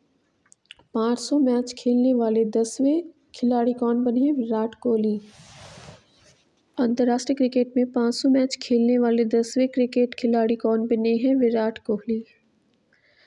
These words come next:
मलेरिया और डेंगू से निपटने के लिए किस राज्य में गंबूसिया मछली का इस्तेमाल किया जाएगा? आंध्र प्रदेश। मलेरिया और डेंगू से निपटने के लिए किस राज्य में गंबूसिया मछली का इस्तेमाल किया जाएगा?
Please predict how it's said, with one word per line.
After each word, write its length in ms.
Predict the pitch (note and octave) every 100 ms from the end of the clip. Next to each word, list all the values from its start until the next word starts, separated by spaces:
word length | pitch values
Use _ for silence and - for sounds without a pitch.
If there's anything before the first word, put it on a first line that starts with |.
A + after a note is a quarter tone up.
| _ -
मलेरिया 440 | B3 B3 B3 B3+ C#4
और 60 |
डेंगू 340 | B3 A#3+ A#3 B3
से 100 | B3+
निपटने 480 | B3 B3 A#3+ B3+
के 160 | B3 B3
लिए 180 | A#3 A#3
किस 280 | - C4+ C4
राज्य 400 | A#3+ A3 - A#3
में 380 | A3+ A3+ A#3+ C4 A#3
गंबूसिया 600 | A3+ G#3+ A#3+ A#3+ C4+ C4+
मछली 400 | A#3+ - B3 B3
का 240 | A#3 C4 B3
इस्तेमाल 420 | A3+ A#3 A3+ A#3+
किया 260 | B3 A#3+ A#3
जाएगा? 500 | A#3 G#3+ A3 B3+ C#4+
आंध्र 260 | - A3+ A3+
प्रदेश। 520 | G#3 G3+ G#3 G#3 - _ _ _ _ _ _ _ _ _ _ - A#3+
मलेरिया 520 | A#3+ B3 B3 B3+ C#4
और 80 | C4+
डेंगू 320 | B3 A#3+ B3+
से 120 | C4
निपटने 460 | B3 A#3+ A3+ B3 B3
के 140 | B3
लिए 180 | A#3 A#3
किस 320 | - B3+ B3+
राज्य 340 | B3 A#3 A#3
में 160 | A#3 A#3+
गंबूसिया 640 | A#3 A3 A3+ A#3 - B3+
मछली 380 | B3 B3 A#3 A#3
का 100 | A#3+
इस्तेमाल 440 | A#3 A#3+ A3+ A3+
किया 220 | A#3 B3 A3+
जाएगा? 460 | A3 G#3+ A#3+ C4